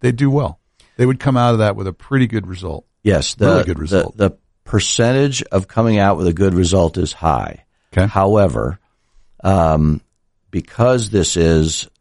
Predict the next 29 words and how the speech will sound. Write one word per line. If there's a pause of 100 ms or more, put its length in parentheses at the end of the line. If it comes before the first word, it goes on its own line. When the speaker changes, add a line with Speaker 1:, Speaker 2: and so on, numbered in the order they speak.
(120)
Speaker 2:
uh,
a
little
bit
of
an (120)
aging
process
and (420)
can
occur, (440)
um,
and
there's
genetic (140)
predispositions
that, (140)
that
people, (400)
uh,
with
certain, (520)
uh,
genetic
expression
can
have
rotator
cuff